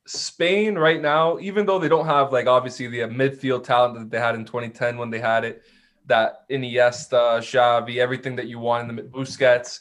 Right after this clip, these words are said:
at least now, with at least ball possession wise, they are doing great.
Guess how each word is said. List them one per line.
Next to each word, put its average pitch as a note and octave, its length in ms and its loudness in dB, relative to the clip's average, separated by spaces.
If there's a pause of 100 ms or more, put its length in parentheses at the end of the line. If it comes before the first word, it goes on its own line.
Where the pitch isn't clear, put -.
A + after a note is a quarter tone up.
(400)
at D3 140 2
least A3+ 240 -4
now, G3 560 4 (460)
with C#3+ 180 -2
at D3+ 160 2
least E3 180 -8
ball D3+ 220 6
possession D#3+ 380 -6
wise, F3 500 0
they B2+ 160 -4
are A#2+ 300 0
doing C3 260 -6
great. B2 380 -4